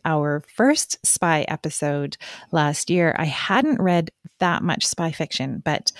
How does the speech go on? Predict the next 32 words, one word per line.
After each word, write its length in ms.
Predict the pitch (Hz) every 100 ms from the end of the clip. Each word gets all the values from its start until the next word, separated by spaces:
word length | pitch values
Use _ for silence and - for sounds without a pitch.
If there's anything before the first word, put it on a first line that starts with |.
| - - -
I've 320 | 160 156 -
been, 380 | 165 160 156 - _ _
uh, 220 | 160 151 151 - _ - 170 - _ -
finding 300 | - 180 196
myself, 600 | 196 196 190 180 170 - -
uh, 400 | 170 165 160 156 - _ -
choosing 640 | - - 214 196 202 190 175
books 420 | 180 185 139 -
in 220 | - 180
the, 160 | 175 170
in 140 | 180 175
the 220 | 175 175
subgenre, 800 | - 175 170 175 165 160 156 156 -
um, 560 | 165 156 151 151 156 - - - -
more 160 | 175
and 140 | 175 175
more 160 | 170
frequently. 500 | - 151 - 135 139
It's, 180 | 135 -
it's 240 | - 143
really 220 | 143 151 151
something 300 | 139 151 131
that 100 | 135
I've, 220 | 143 - _
I've 200 | 151 147
come 200 | - 147
to 120 | 143
love 240 | 139 - -
over 160 | -
the 120 | - -
last 360 | 76 - -
year. 260 | 82 -